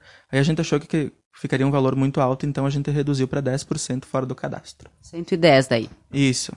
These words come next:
Speaker 1: com certeza. É esse o valor que fica.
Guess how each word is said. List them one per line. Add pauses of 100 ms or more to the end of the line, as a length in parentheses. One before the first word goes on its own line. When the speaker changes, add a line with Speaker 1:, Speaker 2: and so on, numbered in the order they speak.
(240)
Speaker 1:
com
certeza. (360)
É
esse
o
valor
que
fica.